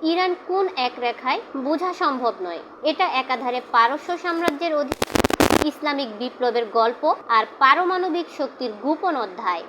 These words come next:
কখনো পৃথিবীর সবচেয়ে গরম মরুভূমি, কখনো তেলের শক্তি, আবার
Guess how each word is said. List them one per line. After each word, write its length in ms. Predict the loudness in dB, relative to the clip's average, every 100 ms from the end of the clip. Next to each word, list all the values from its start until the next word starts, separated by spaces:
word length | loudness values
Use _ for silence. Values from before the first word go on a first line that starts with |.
| -4
কখনো 380 | 2 2 2 0 0
পৃথিবীর 380 | -4 -2 -2 -2
সবচেয়ে 400 | -2 -4 -2 0
গরম 360 | 2 4 4
মরুভূমি, 500 | 2 2 0 -2 -2 -4 -2
কখনো 460 | 4 4 4 -2 -2 -2
তেলের 320 | -2 0 0
শক্তি, 440 | -4 -6 -6 -6 -6 0
আবার 280 | 2 2